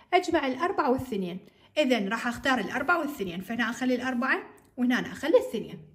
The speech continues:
إذن هسه أنا شنو حللت؟ حللت بالتجربة. فقط هذا المطلوب من عندي التحليل، أفتح الأقواس وأحلل الحد الأول والحد الثالث.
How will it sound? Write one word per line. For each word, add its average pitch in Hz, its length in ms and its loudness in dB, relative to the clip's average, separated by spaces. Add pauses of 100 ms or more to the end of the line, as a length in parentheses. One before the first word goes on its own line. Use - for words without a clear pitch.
(560)
إذن 262 300 2
هسه 269 300 0
أنا 285 100 2
شنو 330 220 0
حللت؟ 262 440 2
حللت 254 420 0
بالتجربة. 185 580 -6 (680)
فقط 320 380 4
هذا 294 160 6
المطلوب 262 360 4
من 294 160 -2
عندي 285 160 0
التحليل، 208 440 -4
أفتح 262 320 -4
الأقواس 294 680 2
وأحلل 240 480 0
الحد 277 260 -2
الأول 330 380 2
والحد 285 380 0
الثالث. 226 680 -2